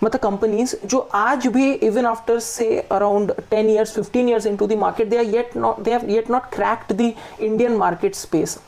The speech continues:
even अगर उसके प्रोडक्ट भी अच्छे हैं। And there are lot of examples, and it's still dominated by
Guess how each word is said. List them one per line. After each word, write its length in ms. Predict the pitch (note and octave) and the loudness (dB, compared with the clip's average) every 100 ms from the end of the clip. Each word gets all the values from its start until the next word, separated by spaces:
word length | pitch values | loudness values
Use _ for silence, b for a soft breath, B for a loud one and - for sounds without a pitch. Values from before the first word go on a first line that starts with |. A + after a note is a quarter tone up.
| - | -2
even 220 | G#3 A#3+ | 0 2
अगर 200 | A3+ G#3+ | 2 2
उसके 200 | G#3 G#3+ | 0 0
प्रोडक्ट 420 | A3 F3+ F3+ F#3+ | 0 2 2 0
भी 140 | F3 F#3 | 0 0
अच्छे 280 | E3 - E3+ | 0 -2 -4
हैं। 320 | E3 D#3+ E3 B B | 0 -2 -4 B B
And 120 | A#3 | 0
there 160 | C4+ | 2
are 100 | C#4 | 2
lot 160 | G#3 G#3+ | 2 0
of 220 | G#3+ F3+ | 0 0
examples, 420 | E3 D#3 D3+ D#3 F3 | 0 -2 -2 -4 -2
and 160 | G#3+ A3+ | -2 -2
it's 160 | - | -2
still 200 | B3+ A#3+ | 0 2
dominated 580 | G3+ G3 G#3 G3+ A3 F#3+ | 2 2 2 2 0 0
by 100 | F#3+ | 2